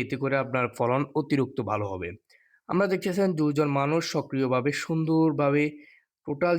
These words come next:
জমিতে সার ছিটিয়ে দিলাম। আমাদের চল্লিশ থেকে পঁয়তাল্লিশ মিনিটের মধ্যে সময় লাগেছে, এর মধ্যে আমরা কাজটি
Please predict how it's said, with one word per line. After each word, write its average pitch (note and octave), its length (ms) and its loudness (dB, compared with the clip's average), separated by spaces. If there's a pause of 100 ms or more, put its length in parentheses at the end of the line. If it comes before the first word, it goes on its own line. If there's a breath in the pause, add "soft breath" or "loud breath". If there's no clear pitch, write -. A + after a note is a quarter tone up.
জমিতে C#3 380 2 (200)
সার C3 200 -2 (100)
ছিটিয়ে B2+ 360 -2
দিলাম। C#3+ 280 2 (200)
আমাদের C3 300 2 (180)
চল্লিশ C3 320 0
থেকে C3+ 200 0
পঁয়তাল্লিশ C3 440 -2 (840)
মিনিটের C3+ 360 2
মধ্যে C#3+ 180 0 (100)
সময় C3 260 -2
লাগেছে, C#3 340 -2 (340)
এর B2+ 240 2
মধ্যে B2 180 -2 (100)
আমরা A#2+ 220 0 (560 loud breath)
কাজটি C3 280 -4